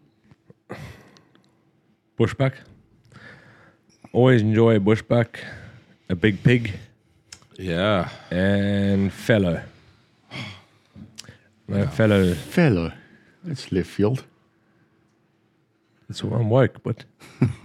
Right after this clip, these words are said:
Speaker 2: <laughs> I, I think Rad and I got turned on to it a couple years ago when J J started talking shit.
Speaker 1: I've always liked them during the rut and whatnot. It's, it's just, it's fun. I know it's different. It's something that is not endemic, but it's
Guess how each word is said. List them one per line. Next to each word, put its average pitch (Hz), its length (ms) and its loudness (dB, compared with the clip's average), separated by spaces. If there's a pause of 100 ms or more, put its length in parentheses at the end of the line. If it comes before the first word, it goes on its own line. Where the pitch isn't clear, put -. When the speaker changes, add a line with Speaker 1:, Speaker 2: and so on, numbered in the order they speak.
Speaker 2:
<laughs> - 800 -12
I, 117 260 2
I 120 100 4
think 156 260 2
Rad 127 220 6
and 135 100 2
I 104 180 2
got 87 300 2 (920)
turned 90 320 0
on 82 240 0
to 82 140 0
it 78 60 2
a 76 40 -4
couple 80 260 -2
years 76 280 0
ago 73 240 0
when 71 140 -2
J 71 180 -2
J 71 220 -2
started 71 300 -4
talking - 300 -6
shit. - 320 -6 (380)
Speaker 1:
I've 143 200 4
always 175 200 6
liked 117 200 4
them 101 120 4
during 98 160 6
the 87 120 4
rut 98 300 0
and 82 160 -4
whatnot. 87 380 -2
It's, 82 160 -6
it's 95 160 -2
just, - 280 0 (240)
it's - 200 -2
fun. 95 360 2
I 98 40 -2
know 110 100 2
it's 110 140 0
different. 104 560 -2 (840)
It's - 140 -10
something 101 280 0
that 98 200 0 (840)
is 107 160 0
not 107 160 2
endemic, 95 480 2
but 90 140 -4
it's - 380 -6